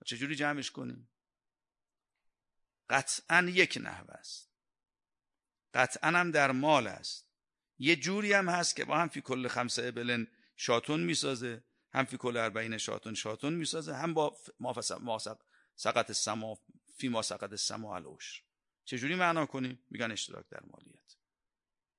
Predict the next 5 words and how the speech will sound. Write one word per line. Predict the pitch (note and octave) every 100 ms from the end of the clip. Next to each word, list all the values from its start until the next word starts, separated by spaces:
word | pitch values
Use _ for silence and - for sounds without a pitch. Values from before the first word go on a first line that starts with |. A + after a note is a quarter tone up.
| _
یه | B2+
تحلیلی | C3 - G#2+ G#2 C3+ D#3
می‌کنن، | E3+ D3 E3 F3 F#3 _ _ _ -
می‌گن | C#3+ F3
پیداست | - C#3+ C#3 A#2+ -